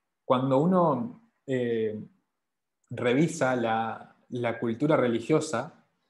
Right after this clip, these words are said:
de, de estos pueblos, de esta gente, uno encuentra que Castor y Pollux en realidad eran dos hermanos, pero que, eh, estaban dentro de una gran familia de deidades,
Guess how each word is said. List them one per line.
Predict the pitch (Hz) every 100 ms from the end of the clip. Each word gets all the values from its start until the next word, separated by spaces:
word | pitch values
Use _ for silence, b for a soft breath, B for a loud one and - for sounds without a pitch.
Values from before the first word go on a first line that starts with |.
| _ -
de, | 113 110 107 110
de | 110 139
estos | 143 -
pueblos, | - 160 135 123 104
de | 127
esta | -
gente, | - 151 135 113 123 - - _ _ _ _
uno | 147 165 165 156 165 - _ _
encuentra | 143 139 180 160 131
que | 127 127
Castor | 165 202 170
y |
Pollux | - 180 147 151
en | 135
realidad | 135 160
eran | 170 170 147 120 -
dos | 139 175 175
hermanos, | 165 175 190 185 -
pero | 139 131 123
que, | - 131 123 120 120 117 120 - _ _ _ _ -
eh, | 131 123 113
estaban | 120 165 175 175 151
dentro | 135 175 175 135
de |
una | 151 156 127
gran | 123 196 240
familia | 135 135 190 139 113 113
de | 113 110 107
deidades, | 104 110 117 104 95 - -